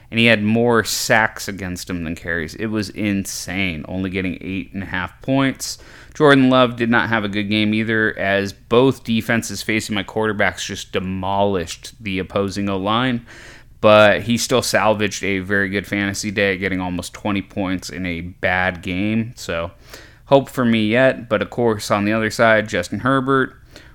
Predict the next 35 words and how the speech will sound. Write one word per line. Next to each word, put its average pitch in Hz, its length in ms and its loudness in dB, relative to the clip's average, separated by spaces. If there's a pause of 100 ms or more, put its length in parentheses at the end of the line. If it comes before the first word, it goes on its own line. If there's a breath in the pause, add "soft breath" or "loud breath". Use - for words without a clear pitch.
(120 loud breath)
running 107 320 2
in 107 300 2
a - 120 -6
couple 92 360 -4
of 82 80 -4
touchdowns, 113 800 -2
getting 90 380 -2
twenty-five 101 680 -4
points 104 640 -6
when 90 220 -6
he 98 200 -10
looked - 340 -8 (140)
relatively 120 800 0
abysmal 98 520 -4
and 123 280 -2
got 92 220 0
hurt 92 260 -8
this - 240 -10
week. 104 400 -8 (500 loud breath)
Uh, 101 640 4 (140)
and 107 160 0
then, 110 100 2
of 104 60 -2
course, 117 320 0
Josh 98 320 0
Allen 113 420 0
with 90 220 -8
his 90 240 -6
massive 98 480 0
forty-four 101 640 -6
and 92 100 -4
a - 20 -6
half 92 340 -8
point 85 300 -10
game. 92 480 -6